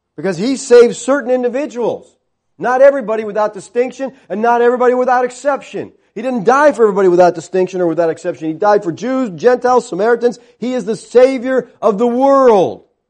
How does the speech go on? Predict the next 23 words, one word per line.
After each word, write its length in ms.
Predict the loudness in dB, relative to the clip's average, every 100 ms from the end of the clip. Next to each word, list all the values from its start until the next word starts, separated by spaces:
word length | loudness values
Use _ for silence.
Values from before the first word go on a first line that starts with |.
| _ _ _ _ -6
By 160 | -4
that 280 | 0 -2 -2
he's 180 | -4 -8
meaning 440 | -6 -4 -4 -4
not 280 | -2 -2 -4
just 320 | -4 -4 -4
Jews, 520 | -12 -8 -4 -4 -6 -8
not 300 | -10 -10 -14
every 360 | -14 -14 -14 -18
single 400 | -14 -14 -14 -10
person. 540 | -4 -4 -4 -8 -10 _ _ _ _ _ _ _ _ _ _ _ _ _ _ _ _ _ _ _ -8
There's 200 | -6 -6
sheep, 380 | -6 -6 -6 -8
but 100 | -2
there's 200 | 0 2
also 260 | 0 -2 -8
goats, 560 | -8 -2 -2 -2 -10 _ _ _ _ _ -16
okay? 460 | -14 -4 -4 -4 -10 _ _ _ _ _ _ _
And 100 | -10
there's 160 | -6 -4
some 140 | -4
who 160 | -6 -8
perish. 720 | -6 -6 -4 -6 -12 _ _